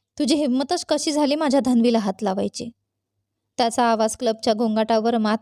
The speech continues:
करत घुमू लागला आणि त्याच्या डोळ्यात फक्त धन्वीचं रूप भरून राहिलं होतं. क्लबच्या बाहेर एका बेंचवर तो बसला होता. आज झालेल्या गोंधळानंतर काही तरुणांनी त्याला थांबवण्याचा प्रयत्न केला आणि शेवटी मॅनेजरने त्याला बाहेर काढलं,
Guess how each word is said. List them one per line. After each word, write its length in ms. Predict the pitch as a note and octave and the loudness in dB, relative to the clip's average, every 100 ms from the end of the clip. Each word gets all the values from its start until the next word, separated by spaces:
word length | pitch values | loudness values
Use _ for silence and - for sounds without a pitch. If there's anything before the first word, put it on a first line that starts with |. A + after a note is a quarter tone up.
| - | 0
करत 200 | A3+ A3 | 0 0
घुमू 320 | G3 A3 A#3+ | 0 2 2
लागला 340 | A#3 G3 F#3+ G#3+ _ _ _ _ _ _ _ - | 0 -4 -10 -10 _ _ _ _ _ _ _ -6
आणि 200 | A#3 B3 | -4 -2
त्याच्या 280 | A#3+ A3+ A#3+ | -2 0 0
डोळ्यात 280 | A#3+ A3+ A3+ - | 2 2 0 -2
फक्त 260 | C#4+ - | -6 0
धन्वीचं 500 | C#4+ A#3+ A#3+ B3 A#3 | -2 0 -2 -2 0
रूप 200 | B3+ A#3+ A3 | 0 0 -2
भरून 240 | G#3 A3+ A#3 | -2 2 2
राहिलं 280 | A3 G3+ | 2 0
होतं. 240 | G3 - B3 - _ _ _ _ _ _ _ _ - | -2 -4 -10 -20 _ _ _ _ _ _ _ _ -2
क्लबच्या 360 | B3+ A3+ C4 | -2 0 -2
बाहेर 300 | A3+ A3 A3+ | 0 0 0
एका 180 | A3 A#3+ | 0 -2
बेंचवर 400 | G#3+ A3 A3+ B3+ A#3 | 0 0 2 0 0
तो 60 | B3+ | 0
बसला 340 | G#3 - A3 | 0 0 -2
होता. 360 | G#3 G3+ G#3 A3 _ _ _ _ _ _ _ _ - | -2 -4 -12 -16 _ _ _ _ _ _ _ _ -8
आज 200 | G#3+ C4+ | -4 -2
झालेल्या 420 | A#3+ D4 D4 D4+ | 0 0 2 2
गोंधळानंतर 840 | C4+ C4+ B3+ C4+ C#4+ C#4+ C4+ A#3 | 2 0 2 2 0 0 2 2
काही 200 | B3 B3 B3 | 2 -2 0
तरुणांनी 520 | A#3+ A3 A#3 B3+ A3 A#3 | 0 0 0 0 -2 0
त्याला 180 | A#3 A#3+ | 2 0
थांबवण्याचा 560 | - G3+ A3 C4+ C4 C4+ | -2 0 2 2 2 0
प्रयत्न 360 | A#3+ B3 B3+ B3+ | 2 0 0 0
केला 220 | C4 F#3 A3 _ _ _ _ _ _ _ | 0 -4 -12 _ _ _ _ _ _ _
आणि 200 | - A3+ | -4 -2
शेवटी 360 | B3+ C4 A#3 D4+ | 0 0 0 -2
मॅनेजरने 580 | C#4+ B3 A#3+ C4 A#3+ A#3 | -2 0 0 0 -2 -4
त्याला 200 | C4+ B3+ | 0 0
बाहेर 300 | A3 G3 G#3 | 0 -2 -4
काढलं, 340 | G3+ F#3 F#3 | -4 -6 -8